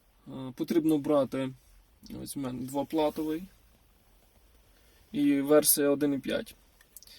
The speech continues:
Ніколи не купуйте версію два один, бо в більшості ведуться, що, здається, що там новіша версія два один, але два один це на-, найпростіша, вона майже нічого не може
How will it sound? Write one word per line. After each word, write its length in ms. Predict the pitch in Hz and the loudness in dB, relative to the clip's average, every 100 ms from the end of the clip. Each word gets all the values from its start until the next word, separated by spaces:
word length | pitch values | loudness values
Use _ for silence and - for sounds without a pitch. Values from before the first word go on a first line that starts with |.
| - | -8
Ніколи 300 | 185 202 180 165 | 0 2 4 4
не 140 | 170 | 2
купуйте 400 | 151 156 160 151 | 2 4 4 4
версію 460 | 147 147 139 - 139 | 4 4 4 0 0
два 200 | 135 135 | 0 0
один, 380 | 135 143 156 190 _ _ _ _ - - _ - | 0 0 -2 -4 _ _ _ _ -20 -20 _ -2
бо 120 | 147 | 4
в 20 | |
більшості 400 | 151 151 151 147 | 4 2 0 2
ведуться, 420 | 147 139 135 139 | 2 0 -4 -4
що, 200 | 131 - - 127 127 | -8 -10 -12 -10 -8
здається, 400 | 127 131 131 - | -6 -6 -4 -6
що 120 | - | -10
там 260 | - 127 139 | -10 -6 0
новіша 400 | 147 135 131 143 | 2 2 0 -2
версія 400 | 147 156 - 170 | -4 -2 -4 -4
два 180 | 170 170 | -6 -8
один, 260 | 170 170 | -6 -4
але 200 | 139 139 | -2 -2
два 160 | 139 139 | 0 0
один 280 | 143 165 147 | 2 0 -2
це 100 | - | -4
на-, 140 | 139 | -6
найпростіша, 1120 | - - 165 170 156 - 147 - 165 160 - | -8 -6 -2 0 0 0 -4 0 0 0 0
вона 320 | 131 143 151 | -4 -2 -2
майже 380 | 147 151 143 139 | 0 0 -2 -4
нічого 300 | 135 127 143 | -6 -6 -6
не 60 | 135 | -6
може 300 | 135 127 | -6 -8